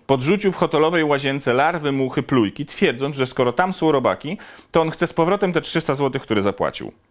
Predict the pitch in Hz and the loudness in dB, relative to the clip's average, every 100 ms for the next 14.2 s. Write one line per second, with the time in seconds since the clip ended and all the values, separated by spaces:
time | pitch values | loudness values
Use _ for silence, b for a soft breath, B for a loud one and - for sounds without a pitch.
0 | _ _ 117 123 143 156 151 139 143 170 | _ _ 0 4 2 2 2 2 2 2
1 | 160 139 131 127 - 120 117 95 113 113 | 2 2 2 -2 -2 0 2 2 2 2
2 | 127 120 131 175 170 160 143 104 90 92 | 2 2 2 0 -4 -4 -2 -2 0 -2
3 | 135 147 214 - 131 - 90 82 117 147 | -2 2 0 0 -4 0 0 0 -2 -8
4 | B B B B _ - 170 185 185 131 | B B B B _ 2 4 4 0 -2
5 | 123 143 - 127 110 - 196 151 107 104 | 0 0 2 0 0 -2 0 0 2 2
6 | 175 214 90 69 67 - _ _ _ - | 2 0 -4 -6 -10 -16 _ _ _ -20
7 | - _ _ _ _ _ _ _ 147 143 | -20 _ _ _ _ _ _ _ 0 2
8 | 160 160 185 180 160 127 170 208 160 127 | 2 2 2 2 2 2 2 4 2 2
9 | 131 139 143 131 127 123 131 120 107 - | 4 4 2 0 0 -2 -2 0 -2 2
10 | 143 190 226 262 240 165 - 135 127 127 | 2 4 4 2 4 2 2 0 0 2
11 | 127 120 - 117 120 113 113 110 104 101 | 2 0 -2 -2 0 0 0 0 0 -2
12 | 101 131 160 175 180 185 190 185 151 151 | -2 -2 0 2 0 2 2 4 4 4
13 | 165 180 202 180 135 135 165 - 220 196 | 2 2 0 2 2 0 0 2 2 2
14 | 120 - | 0 -6